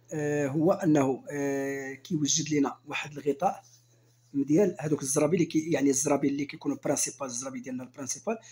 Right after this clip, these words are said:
كاين واحد الغطاء اللي هو نقي ومضاد للماء، مضاد للوسخ ومضاد للماء، هو اللي كنغطيوه، كنش-، يعني كاينين العبارات ديالهم. الزربيه ديالنا كيما بغات تكون، يكون الحجم ديالها،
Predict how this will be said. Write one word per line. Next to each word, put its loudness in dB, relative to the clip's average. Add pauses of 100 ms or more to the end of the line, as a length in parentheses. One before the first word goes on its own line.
(240)
كاين 2
واحد 2
الغطاء 0
اللي 2
هو -2
نقي 0
ومضاد 4
للماء، 2 (320)
مضاد 4
للوسخ -2
ومضاد 4
للماء، 2 (480)
هو 4
اللي 8
كنغطيوه، 2 (100)
كنش-، 0
يعني 4
كاينين 4
العبارات 4
ديالهم. 6
الزربيه 4
ديالنا 6
كيما 2
بغات 2
تكون، -2
يكون -2
الحجم 0
ديالها، 2